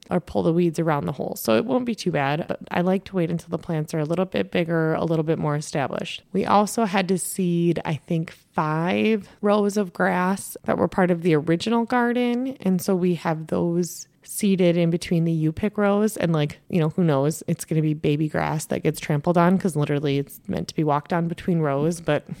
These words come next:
it needed to be done. So we seeded it. And so we're constantly watering that and trying not to walk on it. But yeah, I like to do this big round of weeding right now, and then we'll let the plants establish a little bit more. And then probably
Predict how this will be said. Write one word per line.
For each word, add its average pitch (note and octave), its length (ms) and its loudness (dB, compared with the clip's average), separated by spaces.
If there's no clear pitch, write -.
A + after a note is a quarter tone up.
it D#3+ 200 -2
needed C#3+ 260 -2
to D3+ 80 -14
be D3 80 -2
done. E3+ 400 -2
So - 180 -4
we D#3 520 2
seeded D#3 340 0
it. G#3+ 220 0
And D#3 320 0
so E3+ 100 -6
we're D#3 120 0
constantly - 540 -2
watering F#3 440 2
that D#3+ 260 2
and D#3+ 100 -2
trying F#3+ 220 -2
not F#3 140 0
to G3 100 0
walk D3+ 240 0
on D#3 140 -2
it. D3+ 240 -4
But G#3 120 2
yeah, F#3 120 4
I F#3 120 2
like F#3 200 2
to - 120 -10
do F#3+ 100 0
this E3+ 180 0
big F3+ 240 -2
round F#3+ 240 4
of F3+ 120 -4
weeding E3+ 320 2
right D3 200 2
now, C4+ 460 0
and F#3 160 6
then F3 100 8
we'll E3 120 4
let D#3+ 160 2
the E3 80 -2
plants E3+ 440 0
establish E3 560 0
a G#3 40 -2
little F3 180 2
bit F3 160 2
more. E3 320 4
And E3+ 260 2
then E3 180 4
probably E3 360 2